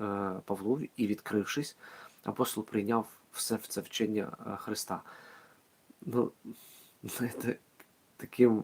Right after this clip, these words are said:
ай ті, ай ті мовою, не ай ті мовою, а мовою комп'ютерної техніки, ап-, Христос, якщо, е, поступово подавав матеріал апостолам,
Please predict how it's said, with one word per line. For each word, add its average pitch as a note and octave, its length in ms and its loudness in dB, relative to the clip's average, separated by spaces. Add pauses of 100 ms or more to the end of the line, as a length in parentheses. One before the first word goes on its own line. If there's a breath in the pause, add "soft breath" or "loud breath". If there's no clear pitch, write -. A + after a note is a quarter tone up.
ай A#2 160 8
ті, - 300 -10
ай A2+ 160 6
ті A2+ 160 0
мовою, A2+ 400 6
не A2 160 4
ай G#2 120 2
ті B2+ 160 -2
мовою, G2 400 -2
а G2 160 -2 (420 loud breath)
мовою B2 260 12
комп'ютерної A#2 580 2
техніки, A2+ 640 0
ап-, - 380 -4
Христос, - 640 2 (1000 loud breath)
якщо, A2+ 680 8
е, G#2 360 -2
поступово A#2 640 4
подавав A2 440 4
матеріал G#2+ 440 2
апостолам, A2+ 600 -2